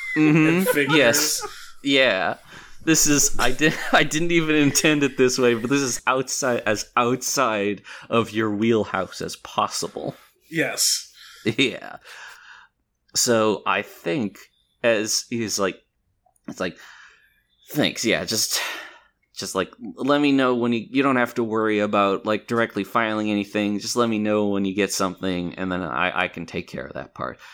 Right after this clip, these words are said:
Speaker 1: I just, I needed someone to help out with the workload so I can deal with this other thing, because some people who ha-, who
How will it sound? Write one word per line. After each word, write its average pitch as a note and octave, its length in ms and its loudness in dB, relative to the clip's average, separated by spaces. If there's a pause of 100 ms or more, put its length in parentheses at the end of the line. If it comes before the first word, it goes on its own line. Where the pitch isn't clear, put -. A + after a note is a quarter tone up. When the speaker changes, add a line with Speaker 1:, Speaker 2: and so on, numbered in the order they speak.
(160)
Speaker 1:
I A2 120 -2
just, G#2 340 -4 (500)
I A2 220 2
needed A#2 320 0
someone G#2+ 300 0
to F#2+ 80 -6
help F#2+ 200 -2
out F2+ 180 0
with E2 120 -8
the F2+ 80 -6
workload F2 500 -4
so - 100 -10
I D#2 60 -10
can F#2 160 -12
deal F2 160 -10
with - 100 -12
this - 200 -10
other C3 240 2
thing, A#2+ 460 -4
because - 640 -10 (400)
some D2+ 320 -14
people - 560 -8
who F2 480 -4 (440)
ha-, G2+ 220 -2 (200)
who F2+ 340 -10